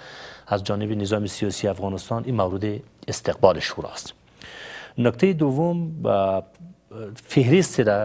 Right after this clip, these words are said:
Шӯрои ҳиросат ва суботи Афғонистон матраҳ мекунад дар баҳси масъалаи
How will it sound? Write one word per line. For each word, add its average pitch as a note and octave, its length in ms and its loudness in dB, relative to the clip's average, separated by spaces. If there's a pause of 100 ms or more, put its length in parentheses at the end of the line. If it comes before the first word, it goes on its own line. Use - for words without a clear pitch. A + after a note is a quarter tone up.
(120)
Шӯрои A2+ 560 -2
ҳиросат G#2 400 0
ва G2+ 100 -2
суботи G2+ 380 -4
Афғонистон F#2 580 -6 (160)
матраҳ G#2 380 -2
мекунад C3+ 340 -4
дар B2 140 0
баҳси A2 580 -4
масъалаи G2 680 -4